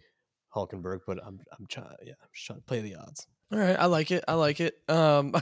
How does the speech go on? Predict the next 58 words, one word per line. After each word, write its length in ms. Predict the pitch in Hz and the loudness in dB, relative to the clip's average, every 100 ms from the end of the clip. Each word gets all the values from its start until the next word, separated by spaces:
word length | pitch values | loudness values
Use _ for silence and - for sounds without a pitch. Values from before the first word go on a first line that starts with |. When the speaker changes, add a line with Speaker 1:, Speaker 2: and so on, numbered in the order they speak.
| - - 247 | -2 -2 -2
Speaker 2:
<laughs> 340 | - - - | -4 -8 0
I 40 | 196 | 4
mean, 200 | 175 139 | 4 2
I 60 | 139 | 2
feel 160 | 170 | 2
bad 300 | 143 143 139 | 6 4 4
that 200 | 143 139 | 4 2
he's 140 | 147 139 | 0 -2
getting, 320 | 143 123 127 - | -2 -2 -6 -8
you're, 160 | 135 | -8
he, 220 | 135 147 - | -6 -8 -8
you're 200 | 139 123 | -8 -8
throwing 280 | 131 131 123 | 0 2 4
him 120 | 123 | 2
under 140 | 123 | 0
the 60 | 117 | -2
bus 220 | 110 117 | 0 -2
for 80 | - | -2
the 80 | 113 | -6
Gromo, 320 | 107 110 107 | -6 -4 0
Speaker 1:
I 40 | |
know. 120 | 120 113 | 4 6
Speaker 2:
but 280 | 113 120 | 6 4
Speaker 1:
I, 60 | 127 | 6
I 20 | |
immediately 600 | 120 127 139 123 113 110 | 6 10 10 10 8 6
regret 420 | - 110 95 107 | 2 0 4 6
it, 120 | 117 113 | 6 4
and 120 | 104 | 0
I 60 | |
feel 460 | 101 - 104 95 95 _ _ _ - | -2 2 2 0 -6 _ _ _ -10
a 60 | - | 0
lot 180 | 104 92 | 2 2
of 60 | |
remorse 400 | 95 92 92 107 | -2 -2 0 0
and 220 | 104 90 85 - | -2 -6 -10 -14
guilt, 280 | - 98 107 | -6 -4 -4
and 320 | 98 87 87 107 | -4 -6 -8 -8
I, 140 | - 98 | -2 2
I 80 | 104 | 6
don't 120 | 117 | 8
feel 140 | - 113 | 10 10
good 160 | 113 | 10
about 160 | 110 92 | 6 4
myself. 380 | 90 - 95 90 - | 0 -2 0 -2 -2
But 140 | 90 - - - - - - - | -4 -4 -4 -12 -8 -10 -10 -18
Speaker 2:
<laughs> 720 | _ _ _ - - - - | _ _ _ -20 -20 -14 -10
he 140 | - | -4
knows. 400 | 143 135 127 - 185 | 2 4 4 0 -4
Hulk 260 | - 143 - | -6 -6 -4
knows. 280 | 131 123 - - - - - - _ - | -4 -4 -6 -10 -20 -20 -20 -20 _ -10
Uh, 60 | - _ 151 | -10 _ 10
I, 500 | 156 180 185 190 185 | 10 12 10 10 10
yeah, 200 | 196 160 | 10 10
man. 300 | 151 147 165 | 10 8 10
Miami's 440 | 165 175 190 180 | 12 12 12 12
coming 300 | - 180 156 | 10 10 12
up 240 | 151 151 | 10 10